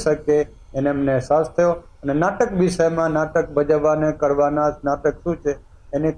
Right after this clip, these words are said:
ખૂબ સાચી માહિતી મળી અને ત્રણ દિવસનો આ શિબિર ખૂબ સફળ રહ્યો.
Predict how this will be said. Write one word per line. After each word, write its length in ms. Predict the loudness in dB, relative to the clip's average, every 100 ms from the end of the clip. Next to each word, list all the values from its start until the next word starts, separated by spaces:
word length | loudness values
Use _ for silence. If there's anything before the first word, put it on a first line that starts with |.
| -4
ખૂબ 380 | 0 2 2 -2
સાચી 500 | -2 -2 -2 -2 -2
માહિતી 480 | -2 -2 -6 -6 -2
મળી 360 | 0 2 0 -2 -16 -18 -6
અને 140 | -4 -4
ત્રણ 280 | -2 -2 0
દિવસનો 420 | 0 0 0 -2 -2
આ 120 | 0
શિબિર 260 | 0 0 0
ખૂબ 280 | 0 -2 -2
સફળ 400 | -2 -2 0 2
રહ્યો. 240 | 2 0